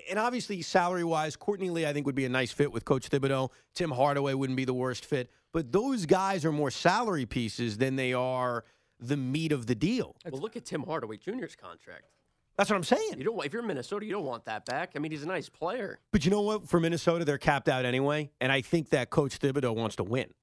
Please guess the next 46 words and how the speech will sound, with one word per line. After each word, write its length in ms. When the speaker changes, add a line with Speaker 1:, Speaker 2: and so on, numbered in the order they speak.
Speaker 1:
So 180
if 220
he 180
trades 400
Butler, 600
'cause 180
right 260
now 200
the 120
early 200
reports 380
are 100
he's 200
hesitant 420
to 60
do 220
it. 80
He's 140
hesitant 360
to 60
do 180
it 80
because 180
he 60
wants 300
to 80
win. 200
They 60
won 160
forty-seven 540
games 280
last 300
year. 160
They're 120
in 60
a 20
very 240
tough 200
conference, 480
and 360
his 220
ass 400
is 100
in 80
the 60
jackpot. 540